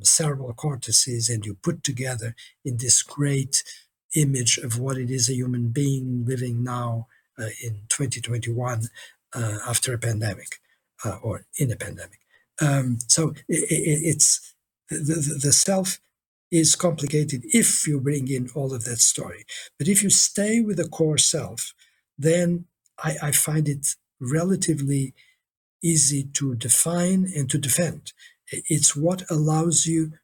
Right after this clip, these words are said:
to be certain that what's happening to you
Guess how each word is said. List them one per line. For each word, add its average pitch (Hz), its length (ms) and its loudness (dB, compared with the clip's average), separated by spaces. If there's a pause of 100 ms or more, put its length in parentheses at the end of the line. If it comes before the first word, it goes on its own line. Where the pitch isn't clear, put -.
(120)
to 139 100 -4
be 123 140 -2
certain 156 760 4 (380)
that 139 360 -2
what's 139 380 0
happening 156 460 0
to 139 140 -4
you 135 520 0